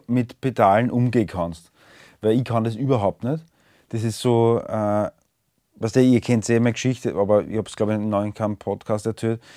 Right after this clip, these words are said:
Ich hab einmal gespielt beim Frequency Festival und vorher, ich glaub zweitausendzehn oder was muss das gewesen sein. Und da hab ich mir eingebildet, okay, es ist ein Rock Festival,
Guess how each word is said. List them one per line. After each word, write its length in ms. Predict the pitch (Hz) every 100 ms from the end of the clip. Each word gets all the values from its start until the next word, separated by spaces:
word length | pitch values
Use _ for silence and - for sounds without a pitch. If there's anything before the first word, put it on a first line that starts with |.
| - -
Ich 180 | - 107
hab 220 | 110 107
einmal 220 | 107 110
gespielt 300 | 107 - 113
beim 180 | 107 113
Frequency 640 | - 117 113 123 117 - 120
Festival 440 | 117 107 135 151 160 _ - - - _ _
und 600 | 110 110 107 107 107 101
vorher, 480 | - 95 92 92 85 - _
ich 60 | -
glaub 200 | 85 -
zweitausendzehn 720 | 87 87 87 - 90 90 104
oder 140 | 98
was 140 | 98 98
muss 120 | 95
das 160 | -
gewesen 240 | - 95 101
sein. 200 | 107 107 _ - - - -
Und 220 | 101 95
da 40 |
hab 60 | 107
ich 40 |
mir 80 | 107
eingebildet, 400 | 92 98 107 104
okay, 260 | 95 110 110
es 80 |
ist 60 | 92
ein 120 | 98
Rock 240 | 87 87 -
Festival, 480 | 101 101 117 117